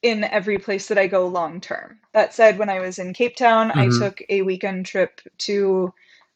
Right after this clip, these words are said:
Speaker 1: um, Zimbabwe and Botswana to visit some national parks and
Speaker 2: Mm-hmm.
Speaker 1: Victoria Falls and, uh, do a safari. And that, I was like, that was a proper vacation for me, 'cause it was five days away from my temporary
Speaker 2: Yeah.
Speaker 1: home.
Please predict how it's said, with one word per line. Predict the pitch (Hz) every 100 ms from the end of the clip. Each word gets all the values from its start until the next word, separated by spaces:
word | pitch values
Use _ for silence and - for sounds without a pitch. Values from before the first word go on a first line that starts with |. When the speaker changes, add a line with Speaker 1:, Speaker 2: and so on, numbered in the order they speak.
| _ -
Speaker 1:
um, | 190 175 208 -
Zimbabwe | 233 208 190 175 185 185
and | 185
Botswana | 170 - 214 226 294 311
to | 220
visit | 190 196 190 190 185 - -
some | - 196
national | 175 - 180 180
parks | 214 202 180 - -
and | - 185 185 180 180 117
Speaker 2:
Mm-hmm. | -
Speaker 1:
Victoria | 190 - 175
Falls | 185 196 185 180 190
and, | - 208 _ - - _ _
uh, | - 180
do | 185 190 175
a |
safari. | - 190 226 196 180 202 _ _ _ _ _ _ _ _ -
And | 233 214
that, | 226 226 208 - - _ -
I | 214
was | 208 190
like, | 185 -
that | 226 208
was | 226
a | -
proper | 214 208 190
vacation | 202 - 254 - 175
for | 202 170
me, | - -
'cause | 208
it | 190
was | 156 -
five | - 226 254 247
days | 220 220 220
away | 214 202
from | 226 226
my | 220 190
temporary | 214 214 233 226 233 233
Speaker 2:
Yeah. |
Speaker 1:
home. | 214 208 127 202 202 208